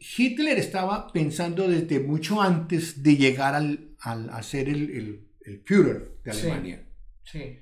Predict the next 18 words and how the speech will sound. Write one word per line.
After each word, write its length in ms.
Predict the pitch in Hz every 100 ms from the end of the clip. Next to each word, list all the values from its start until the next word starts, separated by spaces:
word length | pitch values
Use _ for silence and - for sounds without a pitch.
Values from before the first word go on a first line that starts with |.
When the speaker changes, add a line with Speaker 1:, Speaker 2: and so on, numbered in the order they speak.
| - - - - -
Speaker 1:
era 400 | 156 156 180 -
tomar 560 | 147 123 127 151 160 165
venganza 920 | 196 190 185 180 143 123 - 127 - _ _ - - - - - - - - -
contra 320 | 127 120 120
el 80 | 107
famoso 440 | 110 120 120 170
Tratado 400 | 156 120 135 147
de 80 | 139
Versalles. 720 | 107 104 226 135 92 - - - _ _ _ - - - - - - - -
El 120 | 135 127
Tratado 340 | 139 202 240
de 60 | 226
Versalles 520 | - 180 196 208 -
fue 160 | 214
el 140 | 208 196 - -
punto 340 | 262 294 302
de 200 | 254 202
quiebre 720 | 214 196 196 202 233 - -